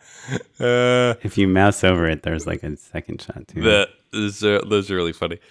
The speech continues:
Speaker 1: All right, so everyone, Oren sent me a link
Speaker 2: <laughs>
Speaker 1: to a photo. Uh, these all look great, but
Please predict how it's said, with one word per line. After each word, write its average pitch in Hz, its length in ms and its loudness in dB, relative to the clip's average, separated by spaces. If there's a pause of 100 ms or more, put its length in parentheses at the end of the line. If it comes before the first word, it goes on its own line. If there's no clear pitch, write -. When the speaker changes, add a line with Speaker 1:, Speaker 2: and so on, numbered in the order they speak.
(120)
Speaker 1:
All 80 80 -6
right, - 220 -10
so 98 280 0
everyone, 82 640 -2 (340)
Oren 92 260 -2
sent - 240 -2
me 107 80 -2
a 104 80 0
link 80 420 -8 (480)
Speaker 2:
<laughs> - 360 -20
Speaker 1:
to 87 300 -4
a 76 100 -4
photo. 80 920 -2 (720)
Uh, 101 80 -8 (140)
these 143 240 2
all 359 180 2
look 151 280 0
great, 110 540 0
but - 200 -6